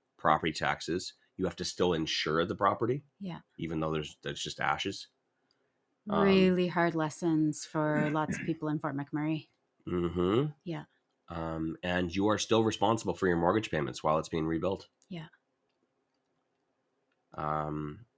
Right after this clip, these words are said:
Speaker 1: <laughs> okay. Um, so they had to continue to cover those.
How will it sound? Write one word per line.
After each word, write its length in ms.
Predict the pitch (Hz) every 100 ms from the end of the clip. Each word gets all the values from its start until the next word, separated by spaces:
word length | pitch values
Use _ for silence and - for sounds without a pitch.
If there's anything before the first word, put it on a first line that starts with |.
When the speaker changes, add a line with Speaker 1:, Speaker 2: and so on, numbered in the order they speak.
| _ _ _ _ _ _ _ _ _ _ _ _ _ _ _ -
Speaker 1:
<laughs> 80 | 113 - _ _ _ _ - - - -
okay. 280 | 90 117 - - _ _ 90
Um, 340 | 87 87 85
so 140 | -
they 60 | 87
had 100 | 92
to 60 | 87
continue 360 | 87 85 90
to 80 | 82
cover 280 | - 85 82
those. 320 | 76 104 -